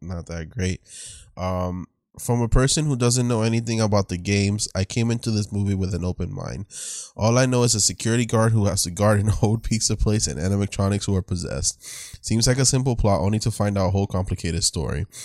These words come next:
When all I wanted was a simple scares and kills,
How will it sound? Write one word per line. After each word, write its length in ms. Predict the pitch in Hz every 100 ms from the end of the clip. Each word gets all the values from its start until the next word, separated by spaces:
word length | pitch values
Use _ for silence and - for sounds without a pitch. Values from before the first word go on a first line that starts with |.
| - - -
When 160 | 95 95
all 160 | 107
I 80 | 127
wanted 280 | 120 113 113
was 180 | 101 95
a 40 |
simple 320 | 92 107 - 117
scares 300 | - 104 107
and 160 | 104
kills, 640 | - 90 85 92 - -